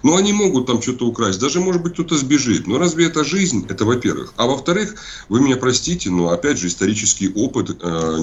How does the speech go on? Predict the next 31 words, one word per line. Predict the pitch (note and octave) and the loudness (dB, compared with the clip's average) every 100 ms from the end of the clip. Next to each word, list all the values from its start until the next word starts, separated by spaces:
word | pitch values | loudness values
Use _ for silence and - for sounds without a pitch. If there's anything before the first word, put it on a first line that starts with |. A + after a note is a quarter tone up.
| D#2+ | 0
как | E2+ | 2
говорится, | G2 G2+ G2 | 4 4 4
ли, | F#2+ | 2
ледоруб | G2+ G#2 G#2 G2+ G2+ | 4 4 4 2 2
не | G2+ | 0
отменял. | G2 A#2+ C3 G#2 - - - - - - | 0 2 2 0 -4 -16 -20 -20 -20 -12
То | D#2+ | -4
есть | - | -2
случаи | - G#2 A2 | 2 2 4
бывают | G#2 G#2 A2 G#2+ | 4 4 2 2
разные. | E3 D#3 E2+ D2 C2+ B1 | 0 -2 -2 -8 -10 -16
То | C#2 | -14
есть | C2+ - | -12 -8
и, | E2 G2 F2+ E2+ F2+ F2+ | 0 2 2 2 2 2
и | |
все | F2 B2+ | 2 2
зависит | A#2+ A#2+ F#2+ | 4 4 0
от | - | 0
того, | A2 B2+ B2+ - - - | 2 2 0 -8 -16 -4
когда | B2 A2 A2+ C#3+ | -2 0 0 0
и | C#3+ | -2
как | B2 C3+ C3 G2+ | -6 -2 -4 -4
закончится | G#2 - A2+ G2+ - G#2 | -10 -6 -6 -6 -8 -10
это | F2+ | -8
противостояние. | G2 A2 G#2 A2+ A#2+ C#3 D#3+ D#3+ F#2 D#2 D#2 | -8 -8 -4 -2 -2 -2 0 0 0 -2 -4
И | G#2 | -6
вполне | F#2+ A2 G#2+ D3+ | -4 0 4 4
может | C3 G#2 G#2 | 4 4 0
быть, | G#2 D#3+ | 0 0
что, | - G#2 | 2 2
например, | F2 F#2 F2+ D3 - | 2 4 4 4 0